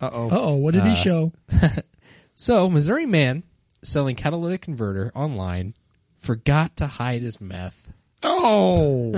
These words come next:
Speaker 3: <laughs>
Speaker 1: You always wanna hide your meth.
Speaker 3: Nah, yeah, you can't just be leaving it out. <laughs> So it says, a, a
Speaker 1: Was he
Speaker 3: Missouri
Speaker 1: looking for a nice-minded boy? <laughs>
Speaker 3: Okay, very
Speaker 2: He
Speaker 3: well.
Speaker 2: might have been.
Speaker 3: He could have been. <laughs>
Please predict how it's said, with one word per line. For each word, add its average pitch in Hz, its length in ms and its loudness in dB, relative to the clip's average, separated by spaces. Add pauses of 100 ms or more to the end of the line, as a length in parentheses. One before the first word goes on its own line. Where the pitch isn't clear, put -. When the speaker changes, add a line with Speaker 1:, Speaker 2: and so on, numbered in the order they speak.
Speaker 3:
<laughs> - 40 -8 (720)
Speaker 1:
You 139 200 0
always 175 360 4
wanna 135 180 2
hide 127 240 0
your 117 100 -2
meth. 117 220 -2
Speaker 3:
Nah, 131 360 4
yeah, 147 220 4
you 208 200 4
can't 392 160 -6
just 311 140 -8
be 196 100 -4
leaving 156 340 -2
it 90 100 -8
out. 131 460 -2
<laughs> - 20 -20 (1300)
So 151 180 6
it 147 60 8
says, 147 180 4
a, 131 140 4
a - 60 -2
Speaker 1:
Was 139 120 4
he 151 60 6
Speaker 3:
Missouri 156 60 6
Speaker 1:
looking 160 200 0
for 147 160 -2
a - 20 -2
nice-minded 143 560 -2
boy? 139 300 -4
<laughs> - 60 -12 (920)
Speaker 3:
Okay, - 240 4
very 165 300 4
Speaker 2:
He 254 60 6
Speaker 3:
well. 214 60 4
Speaker 2:
might 170 180 4
have 180 100 4
been. 240 360 4
Speaker 3:
He 135 260 0
could 165 180 2
have 147 120 4
been. 120 440 2
<laughs> - 260 0